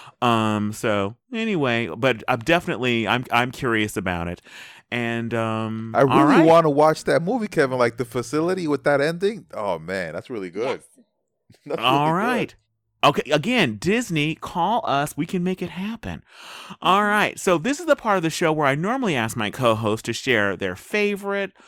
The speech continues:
Speaker 1: slash least favorite thing about the week. But because it's our Halloween spooktacular,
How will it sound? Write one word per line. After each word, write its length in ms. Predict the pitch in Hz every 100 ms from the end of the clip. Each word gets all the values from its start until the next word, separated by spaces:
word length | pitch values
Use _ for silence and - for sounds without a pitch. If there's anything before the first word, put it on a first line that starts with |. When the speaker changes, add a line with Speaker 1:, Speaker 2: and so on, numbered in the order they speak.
| - _
Speaker 1:
slash 640 | - - 170 165 160 - -
least 360 | 127 185 220 -
favorite 340 | 175 175 175
thing 280 | 160 151 147
about 440 | 131 117 123 107 -
the 120 | 120
week. 460 | 120 123 87 - - _ _
But 380 | 120 117 90 -
because 400 | 110 98 95 98
it's 160 | 110
our 140 | 117 104
Halloween 640 | 117 113 117 117 117 117
spooktacular, 1120 | 113 - 117 95 131 135 170 151 104 78 71